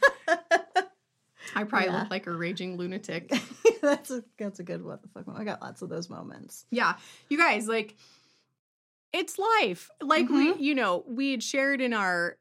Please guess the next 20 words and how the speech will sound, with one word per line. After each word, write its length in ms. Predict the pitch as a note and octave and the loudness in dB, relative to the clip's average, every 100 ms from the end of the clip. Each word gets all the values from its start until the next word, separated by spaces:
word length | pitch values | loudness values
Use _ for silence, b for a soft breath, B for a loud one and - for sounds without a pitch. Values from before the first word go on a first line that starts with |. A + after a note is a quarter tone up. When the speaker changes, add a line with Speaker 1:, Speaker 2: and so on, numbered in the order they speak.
| - | 0
Speaker 2:
intro 440 | A#3+ D4+ D4 A#3+ | 2 2 2 0
to 140 | G3+ - | 2 2
who 280 | B3+ C4+ | 2 2
we 200 | B3 A3 | 0 0
are, 360 | G3 A3+ A3+ F#3 | 2 2 2 2
like, 340 | F3 F3 E3+ b b b b _ - | 0 -2 -4 b b b b _ -6
we 220 | C4 C5+ | -4 -2
thought 200 | - G#4 | 0 0
for 120 | D4+ C#4+ | 2 0
the 100 | A3 | -2
longest 760 | G3+ A3 D#4 F4 F4+ F4+ - | -4 -2 0 2 2 0 -4
time 560 | - C#4 F4+ G4 D#4 C4 | -4 0 0 2 2 2
that 260 | A#3 G#3+ - A#3 | 0 -4 -8 -4
we 200 | C4 G#4 | 0 0
were 100 | F#4+ | 0
getting 280 | C4 A3+ G#3+ | 0 -2 -4
punked 400 | - G4+ F4+ F#4 | 2 4 4 0
at 120 | D#4 | -2
work. 400 | F4 A#4 A4 - | 0 2 0 -2
Like, 280 | A3 G#3 | -2 0